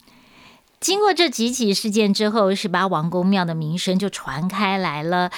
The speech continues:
成为往来北海岸的人们必经的热门观光景点。而庙地垫高之后呢，大家就说啊，这个十八王公可以看得更远，所以也就更灵验了。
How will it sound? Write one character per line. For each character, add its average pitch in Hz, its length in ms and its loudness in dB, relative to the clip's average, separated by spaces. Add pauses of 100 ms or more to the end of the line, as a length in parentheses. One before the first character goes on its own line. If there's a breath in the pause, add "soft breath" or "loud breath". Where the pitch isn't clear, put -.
(200 loud breath)
成 185 240 0
为 180 160 0
往 170 300 0
来 165 240 0
北 185 260 2
海 226 220 0
岸 202 180 0
的 190 100 2
人 165 200 -4
们 180 340 0
必 262 260 -2
经 214 380 2
的 180 160 0
热 202 380 0
门 156 340 -4
观 175 320 0
光 170 300 -2
景 151 320 -8
点。 185 320 -2 (760 loud breath)
而 226 180 2
庙 339 320 2
地 302 240 0
垫 269 260 2
高 233 180 4
之 233 140 -2
后 233 220 0
呢， 185 280 2
大 202 160 -2
家 190 160 -2
就 185 220 0
说 180 300 0
啊， - 200 -6
这 196 120 -6
个 196 100 0
十 - 240 0
八 214 220 0
王 185 320 0
公 233 260 4
可 285 140 -6
以 269 100 -4
看 285 180 -4
得 285 80 0
更 311 460 2
远， 202 500 2
所 220 200 0
以 247 140 2
也 175 120 2
就 254 120 -2
更 269 380 2
灵 165 220 -4
验 180 240 0
了。 165 220 -6